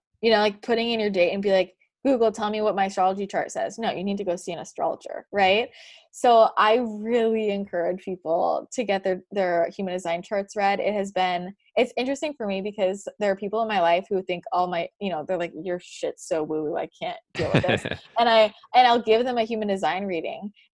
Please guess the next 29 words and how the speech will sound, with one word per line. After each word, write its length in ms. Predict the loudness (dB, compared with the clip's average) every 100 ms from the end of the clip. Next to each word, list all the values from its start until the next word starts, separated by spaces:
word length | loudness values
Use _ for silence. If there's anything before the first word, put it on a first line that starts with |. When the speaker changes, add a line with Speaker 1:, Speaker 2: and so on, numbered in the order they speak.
| -2
Speaker 1:
and 260 | 0 0
Speaker 2:
Yeah. 220 | -2 -6 -6
Speaker 1:
they're 260 | -2 -2
so 560 | -2 -12 2 6 6 6
into 300 | 2 0 -2
it. 80 | 2
They're 140 | 2
obsessed 380 | 2 0 -6 -6
with 120 | -6
it. 80 | -4
And 80 | -2
they're 60 | -4
like, 60 | -6 -6
"Oh," 140 | -8 -2
they're 120 | -2
s-, 200 | -2 -2
and 120 | -2 0
I'm 80 |
like, 200 | 0 -2
"Wow." 420 | 2 4 6 4 0 _ -8
<laughs> 220 | -6 6
Like, 220 | 6 6 0 0
because 260 | 6 8 6
you 80 | 2
hear 320 | 0 -2 4
it 120 | 4
and 100 | 4
you're 80 | 4
like 180 | 2